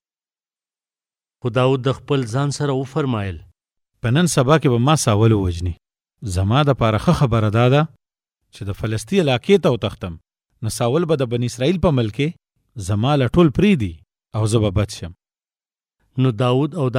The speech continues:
Speaker 1: هغه شپږ سوه سړي د جات بادشاه د موږ زوی اکیس ملک ته لاړل.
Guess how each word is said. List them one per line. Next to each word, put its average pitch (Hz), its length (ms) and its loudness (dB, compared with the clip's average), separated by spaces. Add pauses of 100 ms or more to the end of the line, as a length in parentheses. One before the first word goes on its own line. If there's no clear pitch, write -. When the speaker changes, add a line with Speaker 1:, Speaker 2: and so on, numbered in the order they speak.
Speaker 1:
هغه 123 260 -2
شپږ - 300 -8
سوه 113 280 -2
سړي 110 280 0 (680)
د 110 220 4 (100)
جات 135 340 2
بادشاه 113 500 0 (800)
د 139 300 4
موږ 143 480 4
زوی 131 200 2 (500)
اکیس 135 460 2 (120)
ملک 131 240 0
ته 190 80 4 (100)
لاړل. 104 320 0